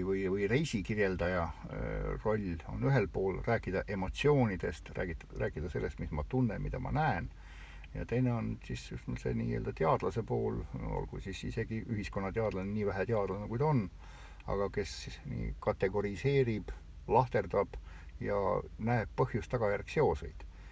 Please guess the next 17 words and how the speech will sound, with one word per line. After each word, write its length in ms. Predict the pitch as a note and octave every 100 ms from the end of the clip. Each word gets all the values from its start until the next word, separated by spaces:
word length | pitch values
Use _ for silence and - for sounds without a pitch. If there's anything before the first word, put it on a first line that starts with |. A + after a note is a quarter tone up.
| -
Sest 220 | - - F#2+
ütleme, 300 | - G2+ F2
seesama, 380 | F#2 G#2+ G#2 G2
äh, 600 | - - G2+ G#2 G#2 -
literaat, 540 | - A2+ - F#2 F2+ -
reisikirjeldaja 840 | C#3 B2 - A#2 G#2 - A2 A2 G#2+ -
räägib 320 | G#2 F#2 -
ilusast 460 | B2+ A2+ F#2+ F2+ -
pildist, 420 | D3 B2 G2 - -
kui 160 | G2+ -
kena 300 | B2+ B2 D#2
see 160 | - D#3+
on, 320 | A#3 F#3+ F3 - - - - - -
ja 100 | A2+
annab 220 | G#2+ C3
edasi 280 | A#2+ G#2+ G#2
emotsiooni, 600 | G2+ G#2 E3+ F3+ C3